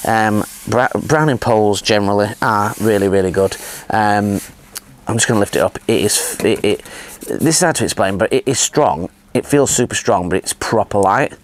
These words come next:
Um, now, again, the, the, the tip's quite springy.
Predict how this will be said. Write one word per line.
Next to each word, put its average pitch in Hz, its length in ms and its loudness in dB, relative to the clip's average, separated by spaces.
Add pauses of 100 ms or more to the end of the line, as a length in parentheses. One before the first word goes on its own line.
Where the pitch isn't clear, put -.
(480)
Um, 110 540 2 (680)
now, 117 360 2 (300)
again, 120 460 2
the, 123 120 0 (140)
the, 127 140 0
the 123 200 0
tip's - 300 0
quite 135 260 0
springy. 139 440 0